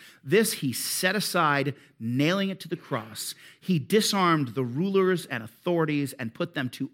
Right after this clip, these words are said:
open shame by triumphing over him, over them in him." So if you remember earlier, I, I asked kind of a existential question, "Well, who's really coming to take us captive?" We made a Jack Sparrow joke, and then we explored some of the more abstract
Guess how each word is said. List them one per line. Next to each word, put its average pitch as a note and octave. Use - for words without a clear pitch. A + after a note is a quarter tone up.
open F#3+
shame C#3
by A#2+
triumphing E3+
over C3+
him, -
over D#3+
them D3
in C3+
him." A#2
So A#3+
if A#3+
you D4+
remember C#4+
earlier, G3
I, D#3+
I E3
asked F3+
kind F3+
of D3+
a C3+
existential D#3
question, E3
"Well, F#3
who's G3+
really E3+
coming D3
to C#3+
take B2
us A2+
captive?" G#3+
We D#3
made C3+
a B2
Jack C3
Sparrow A3
joke, F3+
and E3
then E3
we F3+
explored G3
some F#3+
of F#3
the F3+
more E3+
abstract D3